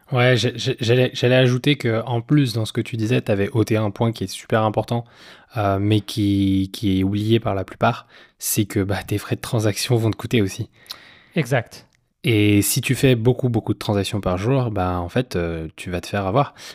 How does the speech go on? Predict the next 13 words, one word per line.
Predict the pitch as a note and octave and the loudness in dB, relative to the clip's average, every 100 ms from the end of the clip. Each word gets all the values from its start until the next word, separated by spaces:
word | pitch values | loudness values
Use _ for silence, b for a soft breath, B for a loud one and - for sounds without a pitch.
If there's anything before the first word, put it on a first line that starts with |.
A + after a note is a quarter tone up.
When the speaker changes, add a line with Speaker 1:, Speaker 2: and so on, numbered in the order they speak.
| B | B
Speaker 1:
Et | G#2+ | 2
moi, | A2+ | 2
j'ai | G#2 | 2
commencé | - A2+ A2+ B2 | 0 0 2 0
par | - F2+ | 0 -2
le | |
trading, | - G2+ B2+ D3 B2 | -2 -2 0 0 0
j'ai | G2 | -2
commencé | A2 G#2+ G#2+ A2+ | -2 -2 0 -2
par | G2+ F#2+ | -2 -4
ça. | - D3 B B B _ - | -4 -4 B B B _ -4
Euh, | G2 F2+ | -2 0
j'étais | F2+ G2+ G#2+ G#2+ G#2 G#2 | -2 -2 2 4 4 2